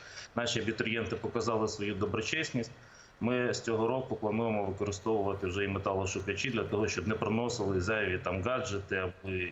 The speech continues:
інші речі, які зможуть допомогти скласти той чи інший тест, щоб всі були в абсолютно рівних умовах. Ну і третій виклик — це інформаційний з точки зору інформування здобувачів і абітурієнтів. Тобто всі, е,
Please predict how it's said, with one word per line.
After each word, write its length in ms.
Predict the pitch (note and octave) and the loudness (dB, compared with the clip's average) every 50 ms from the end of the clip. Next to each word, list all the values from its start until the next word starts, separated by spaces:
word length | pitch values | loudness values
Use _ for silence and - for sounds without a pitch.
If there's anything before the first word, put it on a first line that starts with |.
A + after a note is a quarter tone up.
| - - - - - - A2 - | -8 -14 -20 -20 -18 -14 -10 -6
інші 340 | - A2 A2 G#2 - - G#2+ | -2 -2 -2 -2 0 0 0
речі, 300 | A2+ A#2+ A#2+ - - G2 | 0 0 0 -2 -2 -2
які 280 | F#2+ F#2+ - G#2 G2+ | -2 -2 -2 -2 0
зможуть 400 | F#2 F#2+ G2 G2+ G#2 F#2+ G2 F#2 | 0 2 2 0 0 0 -2 -2
допомогти 540 | E2+ F#2+ F#2 - F#2 F#2 F#2 F#2 - - A2 | -2 -2 -2 0 0 0 0 -2 -2 -2 -2
скласти 380 | F#2+ - - G2+ G2 F#2 - F#2+ | -2 0 0 0 0 0 -2 -4
той 200 | F#2 - F#2+ F2+ | -2 -2 -2 -2
чи 160 | - - F#2 | -2 -4 -4
інший 240 | F#2 F#2 - - F#2+ | -4 -2 -2 -4 -2
тест, 280 | - B2+ B2+ B2 B2 - - - - - - - - | -2 -2 -2 -2 -4 -6 -12 -14 -14 -14 -14 -14 -10
щоб 160 | - - A2 - | -4 -2 -2 -2
всі 200 | - - C3+ B2+ | 0 0 0 0
були 340 | A2 G#2 G#2+ A2 A2+ A2+ | 2 2 2 2 2 2
в 80 | A2 G2 | 2 0
абсолютно 520 | G#2 - - - F#2+ G2+ G#2 - - G2 | 0 -2 -4 -4 -4 -4 -4 -4 -4 -2
рівних 320 | F#2 F#2+ F2 F#2 F#2 F2+ - | -2 -2 -2 -2 -2 -4 -4
умовах. 360 | E2+ E2+ E2 D#2+ D#2 D#2+ - - - - - - - - - - - - - - | -4 -2 -2 -2 -2 -6 -8 -10 -16 -20 -20 -20 -20 -20 -20 -20 -20 -20 -6 -2
Ну 200 | - F3+ E3 C#3+ | 0 2 2 2
і 60 | B2+ | 2
третій 340 | C3 E3+ E3+ E3+ C#3+ - C#3+ | 2 0 -2 -2 -2 -2 -2
виклик — 300 | B2+ B2+ B2+ A#2+ A#2+ G2+ | -2 -2 0 0 -2 -2
це 120 | - - B2 | 0 -2 -2
інформаційний 840 | A#2 A#2+ C3 B2 B2+ B2+ B2 B2+ - C#3+ C#3 C3+ B2+ A#2+ A#2 G#2 G2 | -2 0 0 0 2 0 0 0 -2 0 0 2 2 2 2 0 -2
з 200 | G2+ - - - | -4 -6 -10 -4
точки 340 | - B2+ A#2+ - - - A2+ | -2 -2 -2 0 -2 -2 0
зору 320 | G#2 A#2 B2 B2 A#2+ A#2+ | 0 2 2 2 2 0
інформування 760 | F#2+ A#2 G#2+ - B2 A2+ A#2 A2+ A2 G#2+ A2 G#2 F#2+ F#2+ F#2+ | 0 -2 -2 -2 0 0 2 2 2 2 2 2 2 2 0
здобувачів 640 | F#2 F2+ G2+ F#2+ F#2 G2+ G2+ G2+ G2 - - A2 F#2+ | 0 0 -2 -2 -2 0 0 0 0 0 -2 0 0
і 100 | F#2+ G2 | 0 0
абітурієнтів. 800 | F#2+ F2+ G2 G2 - A2 A#2+ C3+ D#3 D3+ C#3+ - A#2+ A2 - - - | 0 0 -2 -2 0 0 0 0 0 -2 0 -2 -2 -2 -4 -4 -2
Тобто 420 | A2+ A2 A2 - - - G2+ G2+ | 0 0 0 -2 -2 -2 0 0
всі, 440 | F#2+ - - - - B2+ C3 C#3 C#3 | 0 -2 -2 -2 0 2 2 2 2
е, 560 | C#3 - - - G2+ G#2 G#2 G2+ G2+ G2 G2 | 0 0 0 0 2 2 2 2 2 0 0